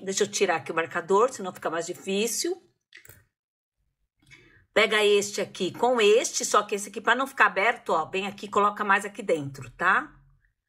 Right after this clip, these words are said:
Quando for assim, esse comecinho aqui do ponto, ó, tá? Pra não ficar aberto, né? Então, ó, puxa bem aqui. E agora a gente vai subir, então, essa lateral.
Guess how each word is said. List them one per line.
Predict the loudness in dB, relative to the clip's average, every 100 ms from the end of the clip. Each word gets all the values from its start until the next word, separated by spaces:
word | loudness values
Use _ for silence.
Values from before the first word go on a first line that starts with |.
| _ _ _
Quando | -2 -2
for | 2 2
assim, | 2 -2
esse | -8
comecinho | -4 0 0 0 -2 0 -2
aqui | -2
do | -2 0
ponto, | 2 0 0 -4
ó, | -6 -8 _ _ 0
tá? | 2 2 -2 _ -20 -20 -20 _
Pra | -4
não | -2 -2
ficar | 2 2
aberto, | 2 -6 -10 -2
né? | 0 0 -6 _ _ _ _
Então, | 0
ó, | 0 -2 -6 _ _ _ -2
puxa | 0 0 0
bem | 0 -2
aqui. | -4 -6 -2 0 0 -4 -14 -20 -2
E | 0
agora | 4 2
a | 2
gente | -2 2
vai | 4 4
subir, | 0 -8 -4 -2 -2 -4
então, | 0 2 4
essa | 2 2 2
lateral. | 2 0 2 2 2 -4